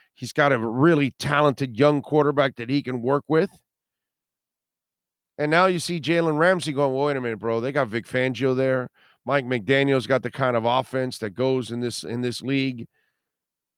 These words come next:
I wanna be there." And that's the, that's the thing that's also changed. Instead of it being a retirement home, which is what basically it was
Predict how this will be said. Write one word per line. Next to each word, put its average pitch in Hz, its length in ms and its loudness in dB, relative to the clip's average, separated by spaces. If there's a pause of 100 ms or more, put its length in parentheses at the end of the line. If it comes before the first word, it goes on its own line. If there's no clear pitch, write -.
(340)
I 135 80 -4
wanna 143 220 2
be 127 240 0
there." 104 340 -6 (960)
And 120 160 -6
that's 139 320 0
the, 143 240 -2 (140)
that's 143 300 2
the 131 120 -2
thing 143 300 0
that's 123 180 -2
also 131 460 2
changed. 110 600 -4 (480)
Instead 147 440 2
of 170 200 6
it 170 180 2
being 165 300 4
a 151 60 4
retirement 135 680 4
home, 120 460 2 (440)
which 120 180 -6
is 123 140 -8
what 123 180 -6
basically 151 580 -2
it 117 100 -2
was 127 680 2